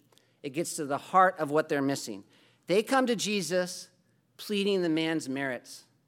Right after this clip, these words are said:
or works, or you could say worth. Jesus should save us because we deserve him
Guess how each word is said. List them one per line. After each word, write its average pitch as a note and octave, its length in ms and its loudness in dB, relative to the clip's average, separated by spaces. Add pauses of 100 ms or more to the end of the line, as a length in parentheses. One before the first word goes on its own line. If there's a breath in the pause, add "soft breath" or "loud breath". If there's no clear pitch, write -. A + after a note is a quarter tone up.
(680)
or C#3+ 140 -6
works, - 640 -6 (580)
or C#3+ 60 -4
you C#3+ 100 2
could D3 140 -4
say D3 160 0
worth. C3 480 -2 (320 soft breath)
Jesus G3 420 2
should G#3+ 480 6 (140 loud breath)
save G3+ 440 2
us C3 220 0
because D#3 380 0
we F3+ 140 0
deserve F#3+ 540 2
him F#3+ 400 2